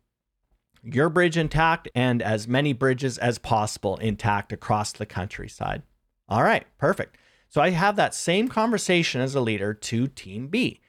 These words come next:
I just changed the location of the bridge. That's all. But the why is still the same. We need those bridges intact to move inland. Perfect. All right. So the end state is that bridge intact and as many bridges intact as possible.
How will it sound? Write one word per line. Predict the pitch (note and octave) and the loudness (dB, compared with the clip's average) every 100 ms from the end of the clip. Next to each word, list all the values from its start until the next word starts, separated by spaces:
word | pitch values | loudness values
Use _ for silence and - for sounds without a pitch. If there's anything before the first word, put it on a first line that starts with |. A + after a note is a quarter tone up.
| _ _ _ _ _ - | _ _ _ _ _ -2
I | A2 A2 | 0 0
just | G#2 G2+ - | -4 -8 -6
changed | - F#2 F#2 A#2 - - | -6 -4 -6 -10 -12 -6
the | A2+ | 0
location | C3 C#3 G#2 F2+ - | 0 0 -4 -6 -4
of | A2 D3+ | -2 0
the | |
bridge. | D#3+ B3 - - - | 2 4 2 -4 -8
That's | - F3 A2 | -4 0 2
all. | A#2+ - _ - | 0 -2 _ -8
But | C3+ | -2
the | A#2 | 0
why | A2+ D#3+ D#3+ | 4 4 2
is | B2+ | 0
still | - A2+ | -2 -4
the | G2+ | -4
same. | - F#2 E2 G2+ | -6 -6 -6 -8
We | G2 | -6
need | A2 C#3 | -2 0
those | C#3 A#2+ | 0 0
bridges | - A#2+ A#2 A2+ | 0 -2 -2 -2
intact | A2+ G#2+ D3+ D3 - - _ | -2 2 2 0 -4 -20 _
to | - | -2
move | A#2 B2+ A#2 | 0 0 0
inland. | D3 D3+ G#2 B1+ A1+ _ _ | -2 -2 -2 -6 -14 _ _
Perfect. | - D#3+ - - _ _ _ - | -2 -2 -2 -14 _ _ _ -8
All | F#2 | -2
right. | C3 D#3+ - | 0 0 -4
So | - | -4
the | A#2 C#3 | 0 2
end | E3+ F3 | 2 0
state | - A2+ G2+ | 0 0 0
is | F#2 F#2 - _ _ - | -4 -4 -10 _ _ 0
that | A#2+ C#3 | 2 2
bridge | D3 C#3+ | 2 2
intact | C#3+ C3+ D3 C#3 C#3+ A2 | 0 0 2 2 0 -4
and | G#2 | -6
as | G2+ | -6
many | A2 C3 B2+ | -2 0 0
bridges | B2 B2 A#2+ A2+ | 0 -2 -2 -4
intact | A2+ A2 A2 A2 | -2 0 0 -2
as | G2+ | -8
possible. | - G#2 G2+ - - | 0 0 0 -4 -12